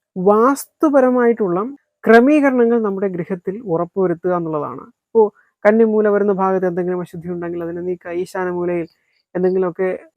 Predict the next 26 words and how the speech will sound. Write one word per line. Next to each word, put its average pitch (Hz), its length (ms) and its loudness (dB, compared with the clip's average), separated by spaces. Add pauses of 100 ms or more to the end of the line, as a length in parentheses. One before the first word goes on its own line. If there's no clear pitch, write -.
ദോഷമുണ്ടെങ്കിൽ 185 640 -2
അതിനെ 190 220 -4
മാറ്റുക. 185 300 -8 (420)
ഇങ്ങനെയുള്ള 233 440 2 (120)
കാര്യങ്ങൾ 175 480 -4
നമ്മൾ 156 220 -8
പ്രത്യേകം 165 420 -6
ശ്രദ്ധിക്കുക. 180 500 -20 (280)
വാസ്തുദോഷമുള്ള 247 920 -2 (100)
ഗൃഹങ്ങളിലാണ് 165 640 -6 (300)
ഇത്തരം 185 300 -10
ക്ഷുദ്ര 165 260 -10 (260)
കർമ്മങ്ങളും 160 540 -4
പ്രയോഗങ്ങളും 160 500 -4 (420)
വളരെ 175 280 -4
വേഗത്തിൽ 180 400 -4 (140)
ആദേശം 175 400 -6
ചെയ്യുന്നത്. 147 360 -12 (360)
വാസ്തുദോഷമുള്ള 240 760 -2
ഗൃഹങ്ങളിൽ 190 440 -4 (220)
ഈശ്വരാധീനം 185 580 -6
കുറവായിരിക്കും. 170 580 -8 (140)
അതുകൊണ്ട് 196 320 -2
തന്നെ 185 240 -4
ഇത്തരം 208 240 -6 (440)
ദുർശക്തികൾ, 180 580 -4